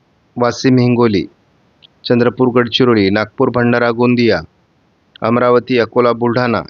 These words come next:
या सर्व जिल्ह्यात मुसळधार पावसाची शक्यता आहे. याच काळात, अ,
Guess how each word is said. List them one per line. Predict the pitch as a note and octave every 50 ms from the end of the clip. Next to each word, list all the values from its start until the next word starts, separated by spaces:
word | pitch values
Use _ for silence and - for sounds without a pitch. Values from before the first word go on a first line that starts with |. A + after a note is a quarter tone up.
| - A2
या | A#2 A#2
सर्व | A2 - - B2+ B2 B2
जिल्ह्यात | B2+ A#2 B2 A#2+ A#2 B2 B2 B2 - A#2+
मुसळधार | A#2+ A2+ - - A#2+ A#2 A#2 A#2 A#2
पावसाची | A#2 A2+ A2+ A2 - - A#2 A2+ A#2+
शक्यता | A#2 - A2 G#2+ - B2+ B2+ A#2+ C#3
आहे. | D3+ E3 - - _ _ _ - - - - - _ _ - - - - _ _ - - _ _ _ _ _ _ _ - - - C3
याच | C3 C3+ C3 C3 C3 - - - - - -
काळात, | - B2 A#2+ A#2+ B2 A#2+ - - B2+
अ, | A#2+ A#2